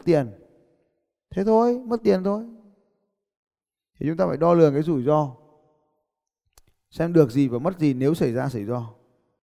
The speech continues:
Và nếu như thấy nó ổn thì hành động bất chấp rủi ro. Hành động bất chấp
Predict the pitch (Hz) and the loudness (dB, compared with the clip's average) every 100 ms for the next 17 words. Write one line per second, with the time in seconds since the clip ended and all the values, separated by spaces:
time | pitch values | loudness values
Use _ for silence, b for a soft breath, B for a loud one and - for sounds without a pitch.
0 | _ 139 143 156 185 214 190 190 202 214 | _ -4 0 4 4 2 4 6 6 6
1 | 180 123 - - - _ - 135 127 170 | 6 6 -8 -20 -20 _ -6 0 2 2
2 | 160 151 170 - 226 - 233 185 131 113 | 2 0 0 0 0 4 2 2 -6 -4
3 | 120 - _ _ _ _ _ _ _ _ | -6 -10 _ _ _ _ _ _ _ _
4 | _ - 139 143 135 220 226 220 | _ -8 -4 -2 -2 -4 2 2